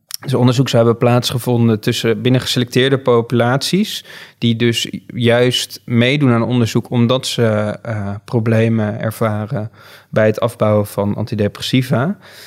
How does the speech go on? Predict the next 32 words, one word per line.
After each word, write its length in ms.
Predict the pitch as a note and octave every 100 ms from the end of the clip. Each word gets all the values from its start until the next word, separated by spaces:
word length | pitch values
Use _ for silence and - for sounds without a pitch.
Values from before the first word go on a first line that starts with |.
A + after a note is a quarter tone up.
| - _
Eh, 400 | - A2+ G#2+ -
en 60 | A2+
dat 160 | A#2
zou 160 | - A2+
dan 200 | A2+ A2+
dus 140 | A2
mogelijk 380 | A#2 A2+ A#2 A2
leiden 320 | A2 A2 G#2+
tot 140 | A2 -
een 100 | A2
response 500 | A2 - A#2+ B2 -
bias. 520 | G#2+ G2+ G#2 D#3 -
Dus 160 | A#2+ A2
mensen 340 | A2 A#2 A#2+
met 140 | A2+
klachten 480 | - B2 C3 - B2
reageren 600 | A2+ A2+ A2 B2 A#2 A2
sneller 520 | - - A#2+ B2 B2
op 460 | A#2 A#2 - - A#2+
de 160 | A#2+ A2+
vraag 360 | - A#2 A#2
om 100 | A2+
mee 140 | A2 A#2+
te 120 | -
doen 180 | A#2+ A2
aan 100 | A2
onderzoek, 600 | A#2 A#2 A2 A2 G#2 -
eh, 180 | G#2+ G#2+ G2
dan 240 | G#2 G#2
mensen 320 | G#2+ A2 -
zonder. 580 | G#2 A2 A2 G2 C3+ A3 _ - - - - - - _
Ehm, 400 | - A2 A2 A2